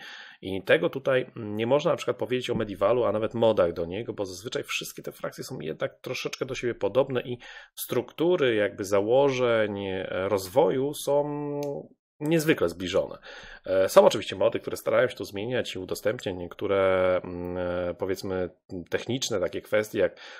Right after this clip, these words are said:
chociażby zmniejszenie kosztu utrzymania, czy dodanie większej ilości danego typu jednostek, ale de facto mechanika jest bardzo, e, podobna. Dopiero dalsze Total War wprowadziły coś takiego jak mechaniki hordy typowe, e, tu cho-, tutaj,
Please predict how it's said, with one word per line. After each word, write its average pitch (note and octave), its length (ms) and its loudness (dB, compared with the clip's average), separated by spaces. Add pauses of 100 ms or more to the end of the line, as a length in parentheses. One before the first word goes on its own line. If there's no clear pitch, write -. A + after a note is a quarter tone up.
chociażby G2+ 360 4
zmniejszenie F2 360 -8
kosztu G2 220 -4
utrzymania, G2+ 680 0
czy E2 580 -4
dodanie E2+ 320 -2
większej F2+ 300 -6
ilości F#2 260 -2
danego F2 360 -2
typu - 220 -2
jednostek, A#2 480 2 (340)
ale A2+ 160 6
de G#2+ 120 -2
facto - 320 0
mechanika G#2 640 -2
jest G#2 500 -4
bardzo, F#2 560 0 (120)
e, F#2 480 -2
podobna. G2+ 360 2
Dopiero G2 280 -2
dalsze A#2 280 6
Total F2 280 0
War G2+ 180 0
wprowadziły F2+ 380 -6
coś - 120 -14
takiego G2+ 180 -2
jak - 80 -8
mechaniki F2+ 380 -8
hordy B2 420 4
typowe, G2+ 460 0 (600)
e, F#2+ 460 2
tu G2+ 120 -12
cho-, F#2 460 -4
tutaj, F#2+ 240 -6